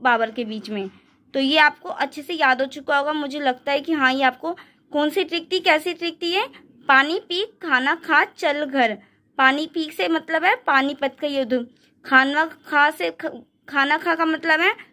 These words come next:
खानवा का युद्ध, चल का मतलब है च से चंदेरी का युद्ध, और घ से घर। तो इसको आपने आसानी से याद कर लिया होगा मुझे लगता है।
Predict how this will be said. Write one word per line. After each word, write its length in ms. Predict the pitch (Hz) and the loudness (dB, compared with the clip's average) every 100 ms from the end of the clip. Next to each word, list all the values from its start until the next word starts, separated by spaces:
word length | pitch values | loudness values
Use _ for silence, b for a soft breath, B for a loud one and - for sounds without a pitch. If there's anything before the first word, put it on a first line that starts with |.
| _ | _
खानवा 360 | - 277 269 277 | 0 2 4 2
का 120 | 262 | 2
युद्ध, 320 | 277 269 269 277 b b _ | -2 -2 -6 -10 b b _
चल 220 | - 294 | 2 2
का 200 | 311 349 | 2 2
मतलब 320 | 339 330 330 330 | 2 2 0 0
है 80 | |
च 140 | 381 370 | 0 2
से 280 | - 311 403 | 2 0 -4
चंदेरी 500 | 403 320 285 277 294 | 0 0 0 -2 -2
का 120 | 311 | -2
युद्ध, 200 | 330 349 | -2 -6
और 240 | - 302 | 0 0
घ 300 | 269 262 254 | 0 2 2
से 220 | 262 403 | 2 -2
घर। 420 | 370 285 262 226 185 b b _ - | -2 2 2 2 -4 b b _ -6
तो 60 | |
इसको 280 | 277 269 - | -6 -4 -2
आपने 520 | - - 269 269 330 | 0 2 0 2 -2
आसानी 460 | - 285 294 269 269 | -2 0 2 2 0
से 100 | 359 | 0
याद 280 | 339 254 247 | 2 2 0
कर 120 | 269 | -4
लिया 220 | 240 240 220 | -2 0 2
होगा 180 | 220 | 2
मुझे 300 | 226 247 247 | -2 -4 -4
लगता 340 | 302 247 240 226 | -2 -2 -2 -4
है। 220 | 202 190 | -4 -8